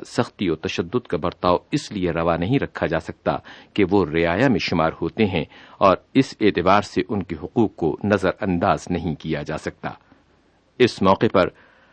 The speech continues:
حضرت امیر المومنین علیہ السلام کا اپنے عامل کو مکتوب، اپنے مکتوب میں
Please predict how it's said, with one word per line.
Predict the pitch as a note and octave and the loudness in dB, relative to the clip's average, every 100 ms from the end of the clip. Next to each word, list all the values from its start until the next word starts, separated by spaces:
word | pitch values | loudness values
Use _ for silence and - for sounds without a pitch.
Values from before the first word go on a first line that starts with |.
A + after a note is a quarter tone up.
| _ _ - | _ _ 2
حضرت | B2+ C#3 - | 4 4 4
امیر | C3+ E3+ G3+ | 4 6 6
المومنین | F#3 D3 D3 G3+ F3+ | 6 4 6 4 4
علیہ | B2 | 2
السلام | A#2 G2 - A2 A#2 | 2 0 2 4 4
کا | F#2 F#2 | 2 -2
اپنے | F2+ - F#2+ - | -2 0 -2 2
عامل | G#2+ F2+ D#2 | 2 2 0
کو | C#2 D2+ | -6 -8
مکتوب، | D#2 - - E2 D2+ | -8 -6 -4 -4 -2
اپنے | A2 - E2+ | -2 -2 -4
مکتوب | D#2 D#2+ - G#2 E2+ | -6 -6 -4 -2 -2
میں | F2 D#2 | -2 -4